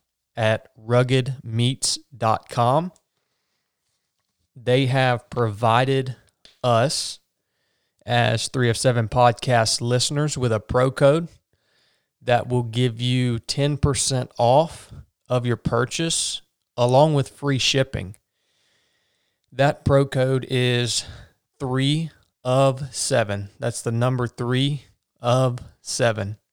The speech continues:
So if you hike, if you run, if you work,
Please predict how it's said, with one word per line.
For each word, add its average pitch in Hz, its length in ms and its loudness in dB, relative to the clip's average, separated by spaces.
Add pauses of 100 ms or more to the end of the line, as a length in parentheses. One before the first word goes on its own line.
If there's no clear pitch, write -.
(800)
So 113 420 0 (680)
if 120 140 -10
you 117 100 0
hike, 135 460 4 (440)
if - 180 -12
you 107 80 -4
run, 127 500 2 (1120)
if 113 260 -6
you 117 460 -2 (320)
work, 127 640 0